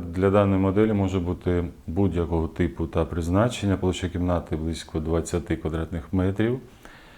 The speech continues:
Е, від стелі вона відступає на сорок чотири з половиною сантиметри, висота не регулюється. А тут, до речі, можна, ну, по-перше, ви збираєте її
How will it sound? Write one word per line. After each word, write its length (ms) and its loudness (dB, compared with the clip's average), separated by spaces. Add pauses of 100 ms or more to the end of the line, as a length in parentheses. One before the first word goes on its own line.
(340)
Е, 140 4
від 220 4
стелі 280 6
вона 260 6
відступає 480 4
на 140 2
сорок 300 0
чотири 460 2
з 80 -8
половиною 600 0
сантиметри, 920 2
висота 420 0
не 280 0
регулюється. 840 0 (1000)
А 200 4
тут, 180 2
до 80 6
речі, 260 4
можна, 760 2 (420)
ну, 120 -2
по-перше, 440 0
ви 340 2 (1600)
збираєте 680 2
її 440 0